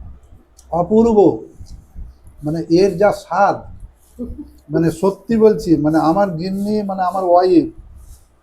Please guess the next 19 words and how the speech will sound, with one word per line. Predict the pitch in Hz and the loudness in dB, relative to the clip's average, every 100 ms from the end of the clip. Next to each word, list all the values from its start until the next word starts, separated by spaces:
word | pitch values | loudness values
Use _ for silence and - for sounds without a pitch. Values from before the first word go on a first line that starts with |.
| - - _ - - - - - - | -20 -20 _ -20 -20 -20 -20 -20 -8
মানে | 143 151 | -2 2
রান্না | 147 165 180 202 | 4 2 2 0
করে | 202 190 | 0 2
অসাধারণ। | 190 160 160 175 175 151 127 120 - - _ - - _ _ | 4 4 2 0 2 2 0 -6 -10 -20 _ -20 -20 _ _
তো | 147 | -10
তোমরা | 139 233 208 | -6 -4 2
আসো | 208 202 196 226 151 | 4 4 2 0 0
একবার, | 139 160 160 | 0 0 0
আমি | 156 175 | 0 0
আগেও | 160 165 190 | 0 0 0
বলেছি, | 185 180 - | 0 -2 -2
আবার | 170 170 175 | -2 -2 -2
বলছি, | 170 165 196 | -4 -6 -8
তোমাদেরকে | 165 160 160 165 | -8 -6 -4 -4
ইনভাইট | 156 156 160 160 | -2 -2 -2 -4
করছি, | 165 - 196 202 - - - - - - | -14 -8 -8 -8 -12 -20 -20 -20 -20 -12
তোমরা | 151 160 | -6 -4
খেতে | 160 151 170 | -4 -4 0
আসো। | 165 165 196 214 | -2 0 -4 -4